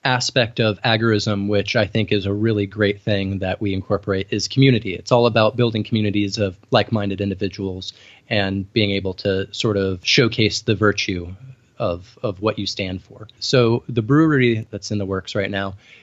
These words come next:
is definitely going to be a community institution. It's, it's gonna be a place where we will have regular speakers, possibly on, on a weekly or, or even daily basis,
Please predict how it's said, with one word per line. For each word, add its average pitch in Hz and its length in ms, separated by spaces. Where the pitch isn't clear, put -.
is 117 360
definitely 139 540
going 117 220
to 113 80
be 107 460
a 101 320
community 113 560
institution. - 640
It's, - 320
it's 110 200
gonna 107 160
be 107 120
a 98 60
place 113 440
where 101 400
we 110 160
will 104 460
have 104 440
regular 110 380
speakers, 113 960
possibly 110 460
on, 104 180
on 104 180
a 98 80
weekly 113 460
or, 98 520
or 92 400
even 95 360
daily 104 560
basis, 110 520